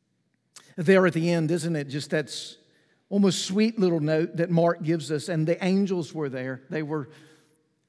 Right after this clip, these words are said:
they were ministering to him. You see, we started this service, didn't we, talking about heaven coming down. Heaven coming down. That's what Mark one is all about. It's about heaven coming down.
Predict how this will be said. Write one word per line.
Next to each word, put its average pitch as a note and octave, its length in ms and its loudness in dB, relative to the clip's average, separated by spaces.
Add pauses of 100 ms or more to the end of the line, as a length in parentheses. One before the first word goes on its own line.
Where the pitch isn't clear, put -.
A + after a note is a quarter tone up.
they D#3 120 -4
were E3+ 100 -2
ministering D3 680 -6
to C3 180 -10
him. A#2+ 200 -8
You F3+ 100 -8
see, A3 160 -6
we F3 140 -2
started F3 420 -4
this C#3+ 160 -8
service, D3+ 400 -6
didn't D#3 180 -8
we, C3 120 -6
talking C#3 400 -8
about C3 300 -8 (1000)
heaven D#3 320 -4
coming D#3 240 -6
down. C3 320 -8 (2500)
Heaven F#3 300 -2
coming C3+ 220 -6
down. A#2+ 160 -6
That's C#3+ 160 -10
what B3 100 -10
Mark D3+ 240 -4
one C#3+ 140 -8
is B2 100 -8
all A#2+ 140 -10
about. A#2 320 -10
It's D#3+ 100 -12
about D#3 200 -6
heaven D#3 280 -8
coming A#2 260 -12
down. G2 240 -18